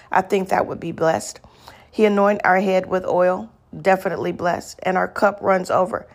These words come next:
So we don't have to want for anything, because everything that we need has already been given to us by God.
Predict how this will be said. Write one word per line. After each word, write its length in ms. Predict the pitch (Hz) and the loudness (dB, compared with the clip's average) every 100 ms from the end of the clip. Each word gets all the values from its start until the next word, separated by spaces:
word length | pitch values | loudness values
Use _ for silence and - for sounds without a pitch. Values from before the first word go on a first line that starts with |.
| - _ | -20 _
So 180 | - 202 | -2 0
we 160 | 190 208 | 2 2
don't 200 | 202 202 | 2 2
have 200 | 190 190 | 0 -2
to 80 | |
want 320 | 180 190 185 - | -6 -2 -2 -4
for 140 | - | -6
anything, 600 | - 220 196 - 160 165 _ - _ | -4 -4 -6 -6 -8 -10 _ -20 _
because 320 | - 196 190 | -2 2 2
everything 520 | - 196 214 196 196 190 | 2 0 0 -2 -2 0
that 180 | 175 | -2
we 140 | 175 175 | -4 -6
need 240 | 185 190 | -6 -6
has 120 | 170 | -4
already 400 | - 175 208 190 | 0 0 0 -6
been 200 | 175 170 | -8 -10
given 320 | 165 202 196 170 | -12 -14 -14 -12
to 180 | 175 | -8
us 220 | 165 160 - - - - | -8 -8 -16 -20 -20 -8
by 320 | - 196 214 | 0 2 2
God. 400 | 202 170 151 - | 0 -2 -2 -6